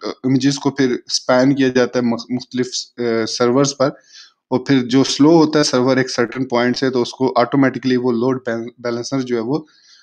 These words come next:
शिफ्ट कर देता है दूसरे नोड पर, तो इससे उसकी परफॉर्मेंस पर कोई इशू नहीं होता। आपकी वेबसाइट जितनी भी बड़ी होती जाए, उस पे कोई इशू नहीं होता। अब मेरा Kubernetes के बारे में, अ, थोड़ा सा बेसिक नॉलेज है, मुझे इतना इसका एक्सपीरियंस नहीं है, मैंने इस पे काम नहीं किया, इसलिए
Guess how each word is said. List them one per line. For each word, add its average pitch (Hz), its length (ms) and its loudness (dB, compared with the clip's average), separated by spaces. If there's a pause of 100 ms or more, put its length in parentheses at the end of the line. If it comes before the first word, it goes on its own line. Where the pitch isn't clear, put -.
(140)
शिफ्ट 175 300 2
कर 147 160 2
देता 131 280 0
है 135 80 0
दूसरे 127 280 -2
नोड 127 340 2
पर, 131 120 2
तो 120 180 -6
इससे - 240 -4
उसकी 127 340 -2
परफॉर्मेंस 123 580 0
पर 117 200 -2
कोई 117 200 -4
इशू 131 240 -4
नहीं 120 120 0
होता। 113 200 -4
आपकी 110 220 -4
वेबसाइट 117 460 -2
जितनी 123 280 -2
भी 143 100 0
बड़ी 123 220 -2
होती 117 280 -2
जाए, 117 200 -4 (760)
उस 147 100 -2
पे 143 140 0
कोई 139 400 0
इशू 135 180 2
नहीं 127 120 4
होता। 113 140 -2
अब 123 120 -2
मेरा 131 300 0 (100)
Kubernetes 156 440 2
के 151 100 -4
बारे 135 220 0
में, 139 300 -2 (520)
अ, 131 220 6 (580)
थोड़ा 165 160 4
सा 165 120 -2
बेसिक 143 340 -2
नॉलेज 135 340 0
है, 139 60 0
मुझे 131 220 -2
इतना 131 220 -6
इसका 131 240 -8
एक्सपीरियंस 143 580 -2
नहीं 131 180 -2
है, 135 100 -2
मैंने 123 280 -2
इस 127 80 -6
पे 135 100 -8
काम 120 280 -6
नहीं 131 240 -2
किया, 139 180 -6
इसलिए 127 400 -6